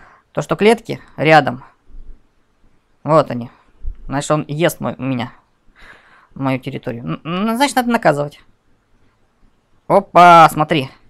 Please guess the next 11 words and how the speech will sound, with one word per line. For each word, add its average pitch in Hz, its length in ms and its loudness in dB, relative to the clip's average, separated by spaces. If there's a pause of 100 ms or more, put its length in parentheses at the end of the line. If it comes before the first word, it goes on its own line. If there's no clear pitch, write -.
(140)
Есть. 151 400 -6 (3250)
Мне, 151 320 -4
мне 175 220 -2
бы 175 80 6
аккуратненько 175 640 2 (320)
сейчас. - 400 -10 (300)
Успею 196 500 0
или 156 120 -2
нет, 196 200 -2
вот 151 160 -6
сюда. 143 280 -4